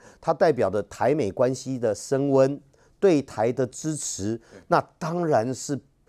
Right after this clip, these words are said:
Speaker 1: 非-，对他们非常正面的好消息。
Speaker 2: 对。
Speaker 1: 那他到日本要谈的，可以做台湾的参考。
Speaker 2: 是。
Speaker 1: 日本的岸信夫防-，这个防卫大臣、国防部长，在三天前曾经公布说，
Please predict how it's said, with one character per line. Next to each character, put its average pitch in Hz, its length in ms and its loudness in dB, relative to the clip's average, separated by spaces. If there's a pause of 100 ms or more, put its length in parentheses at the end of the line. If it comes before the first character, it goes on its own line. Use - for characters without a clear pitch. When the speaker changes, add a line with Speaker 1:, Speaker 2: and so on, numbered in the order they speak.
(240)
Speaker 1:
非-， 180 320 -2
对 170 140 2
他 147 100 6
们 151 60 -2
非 175 180 -2
常 135 160 -4
正 151 240 0
面 143 160 -2
的 113 80 -2
好 87 160 -8
消 147 180 4
息。 90 360 -6
Speaker 2:
对。 117 240 -10
Speaker 1:
那 190 200 0 (340)
他 220 120 2
到 226 160 4
日 220 180 -2
本 131 140 -2
要 156 120 4
谈 110 240 -6
的， 123 80 -2
可 135 120 -2
以 143 40 0
做 139 160 -2
台 - 220 -4
湾 143 140 0
的 127 80 -4
参 123 240 -8
考。 104 200 -10
Speaker 2:
是。 123 160 -20 (240)
Speaker 1:
日 247 240 2
本 110 440 0
的 120 220 6
岸 165 240 0
信 147 280 -6
夫 147 380 -2
防-， 135 420 -4 (180)
这 165 120 -2
个 127 300 4
防 123 120 0
卫 156 100 4
大 151 160 2
臣、 98 240 -6 (140)
国 139 100 -2
防 139 160 2
部 156 140 -4
长， 95 180 -14 (540)
在 185 160 6
三 208 340 2
天 190 240 0
前 110 460 -6
曾 117 180 -4
经 143 220 -4
公 139 180 4
布 139 160 -2
说， 113 380 2